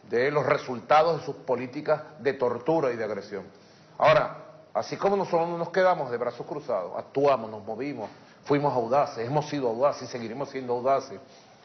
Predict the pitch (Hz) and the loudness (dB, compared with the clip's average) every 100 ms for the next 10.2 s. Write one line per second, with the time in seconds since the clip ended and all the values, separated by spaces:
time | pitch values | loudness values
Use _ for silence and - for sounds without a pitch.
0 | - - - 131 131 - 135 143 147 117 | -20 -12 -2 0 0 0 2 4 4 4
1 | 107 147 135 127 117 117 113 107 120 147 | 6 6 6 2 0 -2 -4 0 4 2
2 | 143 120 110 135 127 151 - 165 165 107 | 2 -4 0 -2 0 -2 2 2 2 -4
3 | - - - _ _ _ - 147 131 127 | -10 -14 -20 _ _ _ -6 0 0 2
4 | 147 - 151 - 196 196 139 120 120 127 | 0 0 -4 2 2 4 -2 -2 -4 -4
5 | 151 151 131 120 104 127 175 143 120 - | -4 -2 0 -2 -2 0 0 0 -4 -8
6 | - - - - 143 143 135 113 110 170 | -20 -20 -20 2 2 4 0 -2 -2 0
7 | 175 151 123 113 - - - 123 151 127 | -2 -2 -4 -4 -4 -14 -4 4 4 4
8 | - 131 120 135 180 147 120 - - - | 0 -2 2 4 4 2 0 -2 -16 -2
9 | 143 147 131 139 - 127 156 180 - 135 | 2 2 0 -4 0 2 6 6 4 -4
10 | - 107 | -4 -4